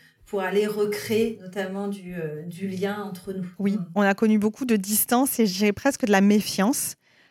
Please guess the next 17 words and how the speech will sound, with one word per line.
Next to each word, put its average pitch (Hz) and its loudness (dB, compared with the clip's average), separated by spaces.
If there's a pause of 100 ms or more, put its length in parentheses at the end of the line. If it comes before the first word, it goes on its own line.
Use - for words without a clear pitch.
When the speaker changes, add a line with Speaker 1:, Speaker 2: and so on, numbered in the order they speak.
Speaker 2:
par 190 4
moments, 190 2 (180)
euh, 165 -4
sans, 175 -2
sans 185 0
le 180 2
vouloir. 175 0 (420)
Et 202 6
aujourd'hui, 190 2
euh, 190 4
je - -8
te - -8
rejoins, 190 2
je 247 -2
pense 180 -4
que - -6
les, 170 -4